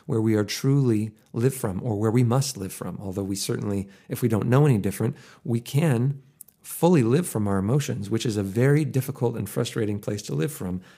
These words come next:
and I can <laughs> say that out of experience. So unless we find another place to live from, some kind of a deeper ground that we can stand on than how we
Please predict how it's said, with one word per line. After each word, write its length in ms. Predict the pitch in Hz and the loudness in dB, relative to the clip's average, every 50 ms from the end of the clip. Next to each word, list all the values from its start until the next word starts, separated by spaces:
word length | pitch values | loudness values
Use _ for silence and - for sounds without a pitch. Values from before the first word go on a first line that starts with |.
| _ - | _ -14
and 120 | - 98 98 | -10 -8 -8
I 60 | 101 | -4
can 160 | 101 127 117 | -4 -2 0
<laughs> 0 | |
say 140 | - - 147 | 4 4 4
that 280 | - 139 151 117 110 | 6 6 4 4 4
out 120 | 120 110 113 | 2 0 0
of 80 | 113 | -2
experience. 640 | 123 - - - 196 185 165 127 98 - - - - _ _ _ _ _ _ _ _ _ _ _ _ _ _ _ _ _ _ _ _ | -4 -6 -4 -2 0 0 2 0 0 -2 -6 -12 -16 _ _ _ _ _ _ _ _ _ _ _ _ _ _ _ _ _ _ _ _
So 220 | - - 185 170 | 0 2 2 4
unless 380 | 156 151 143 147 180 226 220 - | 4 6 6 6 6 4 2 2
we 120 | 226 208 | 0 -2
find 320 | - - 151 147 147 135 123 | 0 0 2 4 4 4 4
another 560 | 117 117 120 131 147 170 185 180 196 190 190 | 4 2 2 4 4 4 4 4 2 2 0
place 560 | 190 - - 151 160 165 165 135 107 - - | -2 -4 -2 0 2 2 2 2 0 -2 -6
to 140 | - - 120 | -6 -4 -2
live 220 | 110 117 135 135 135 | 0 2 2 2 0
from, 420 | - - 98 87 - 98 98 - - _ _ _ _ _ _ _ _ _ _ _ _ _ | -4 -6 -6 -6 -6 -8 -10 -12 -16 _ _ _ _ _ _ _ _ _ _ _ _ _
some 540 | - - - - 160 156 180 185 185 190 175 | -2 0 2 4 4 6 6 6 6 4 2
kind 420 | - - - 156 151 156 151 151 135 | 0 -4 -2 0 0 2 2 2 2
of 100 | 113 113 | 2 2
a 120 | 117 113 | 0 -2
deeper 500 | 104 104 - 143 151 175 170 - 151 143 | -2 -2 0 2 2 2 2 2 2 2
ground 800 | 135 123 110 110 117 117 123 127 120 104 92 95 101 95 95 - - _ _ _ | 2 0 0 2 4 4 6 6 6 4 2 0 -2 -4 -6 -8 -14 _ _ _
that 160 | - 120 113 110 | -6 -4 -4 -4
we 80 | 107 | -4
can 180 | 101 - 101 101 | -6 -6 -6 -4
stand 500 | - - - - 131 131 131 127 117 98 | -4 -4 -2 2 2 4 4 4 4 2
on 300 | 90 87 87 87 92 98 - _ _ _ _ | 0 -2 -4 -6 -6 -8 -12 _ _ _ _
than 140 | - 101 92 | -8 -8 -6
how 220 | 95 104 113 117 | -2 0 0 2
we 500 | 120 120 120 117 113 110 110 110 - - | 2 2 2 2 2 0 0 -4 -6 -12